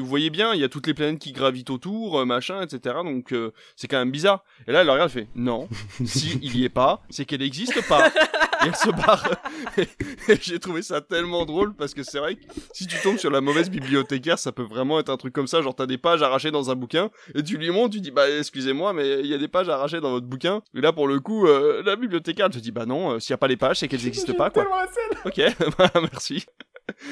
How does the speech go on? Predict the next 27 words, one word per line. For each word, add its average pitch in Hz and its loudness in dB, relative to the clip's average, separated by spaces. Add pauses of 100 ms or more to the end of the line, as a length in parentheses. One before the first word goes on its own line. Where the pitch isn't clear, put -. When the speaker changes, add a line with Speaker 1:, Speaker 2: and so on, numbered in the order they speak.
(160)
Speaker 1:
Donc 156 2
voilà, 135 6
moi 139 4
j'ai 135 -2
trouvé 143 0
cette 135 -4
scène 139 2
drôle. 143 4
Après, 131 4
il 135 2
y 127 0
a 117 -2
sûrement 127 -4
des 127 0
scènes, 139 -2
mais 123 0
je 104 -8
vais 113 -10
t'avouer 110 -8
que - -12
le 110 -14
film 127 -6
me 110 -4
passe 107 -16
tellement 120 -6
au-dessus. 117 -8
J'ai 113 -12